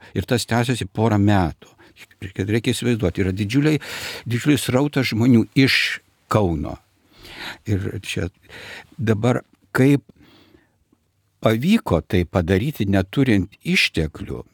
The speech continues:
tai galima, žinoma, sakyti, kad taip, čia narystė nato ir narystė Europos Sąjungoj, investicijos ir tarptautinės programos, jos, e, kažkaip tą padėjo.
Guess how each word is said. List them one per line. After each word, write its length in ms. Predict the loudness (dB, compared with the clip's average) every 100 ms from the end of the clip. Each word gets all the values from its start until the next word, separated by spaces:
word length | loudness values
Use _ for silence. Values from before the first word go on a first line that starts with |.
| _ _ _
tai 160 | 0 0 0
galima, 400 | 0 0 0 -2
žinoma, 380 | 0 0 0 -6
sakyti, 420 | -10 -6 -4 -4 -4
kad 140 | -4
taip, 220 | -2 -4 -4
čia 120 | -4
narystė 480 | 0 0 -2 -4 -2
nato 440 | 0 0 -2 0 0
ir 280 | 0 -2 -2 -4 -6 -10 -18 -6
narystė 420 | -4 -4 -4 -2
Europos 380 | -2 0 -4 -2
Sąjungoj, 600 | 0 2 2 2 0 -2 -6 -20 -18 -18 -18 -18 -20 -14 -6
investicijos 880 | -4 -4 -2 -2 2 2 2 2 -2
ir 140 | -4
tarptautinės 640 | -2 -4 0 -2 0 -6 -6
programos, 520 | -2 0 2 0 0
jos, 260 | -4 -4 -6
e, 160 | -6 -8 -6
kažkaip 380 | -4 -4 -4 -4 _ _
tą 180 | -2 0
padėjo. 680 | -2 -2 4 4 4 0